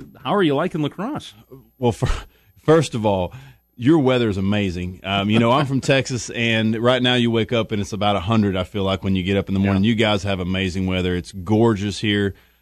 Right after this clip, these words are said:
Speaker 2: Um, absolutely love it. You guys, it's, you're so blessed to have the weather you have, and I'm doing great. Um, it's been a fantastic week here in La Crosse. You guys have, uh,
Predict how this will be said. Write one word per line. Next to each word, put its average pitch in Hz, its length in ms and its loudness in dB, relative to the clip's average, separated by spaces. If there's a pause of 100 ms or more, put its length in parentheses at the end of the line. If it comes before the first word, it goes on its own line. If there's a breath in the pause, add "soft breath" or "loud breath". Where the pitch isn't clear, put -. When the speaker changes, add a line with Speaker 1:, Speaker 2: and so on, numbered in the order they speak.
(120 soft breath)
Speaker 2:
Um, 92 460 -4
absolutely 110 480 0
love 95 220 0
it. 80 60 -6
You 92 120 -4
guys, 90 300 -2
it's, 92 580 -6
you're 101 300 -2
so 110 240 0
blessed 95 340 0
to 90 60 -12
have 90 160 -6
the 92 80 -4
weather 92 180 0
you 90 120 -2
have, 90 200 0
and 95 80 0
I'm 95 160 0
doing 117 260 4
great. 107 420 0 (360)
Um, 104 260 0
it's 107 140 -4
been 113 140 -2
a 98 60 0
fantastic 110 680 -2
week 101 240 -4
here 101 160 -4
in 101 80 0
La 98 80 -2
Crosse. 98 500 -2
You 101 120 -6
guys 95 300 -2
have, 90 420 -4
uh, 87 300 -2